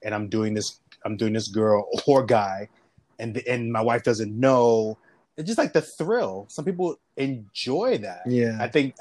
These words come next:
Speaker 1: but they don't wanna get caught. Of course not. But I think there's a level of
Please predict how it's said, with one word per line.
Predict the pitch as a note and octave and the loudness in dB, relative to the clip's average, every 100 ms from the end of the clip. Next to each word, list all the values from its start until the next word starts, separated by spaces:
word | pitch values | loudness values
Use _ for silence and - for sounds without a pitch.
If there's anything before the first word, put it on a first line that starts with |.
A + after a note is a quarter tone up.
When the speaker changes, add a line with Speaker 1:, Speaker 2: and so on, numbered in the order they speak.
| C3+ | -4
Speaker 1:
but | C3 | 2
they | D#3 | 4
don't | F3 | 6
wanna | D#3 C3+ | 4 2
get | G#2+ | -2
caught. | - B2 G3+ A2+ | -8 -2 -2 -2
Of | G#2 | -10
course | - C3 - | -10 -10 -10
not. | G2 F#2 _ _ _ _ _ _ _ _ _ | -18 -18 _ _ _ _ _ _ _ _ _
But | C3 B2+ A#2+ A2 | -4 0 0 0
I | A#2 | -4
think | A#2 B2 A#2 _ | -2 -2 -4 _
there's | A2 A2+ | -6 -4
a | A2+ | -4
level | A2+ A2+ A2 A2 | -2 -2 0 -2
of | G#2+ | -4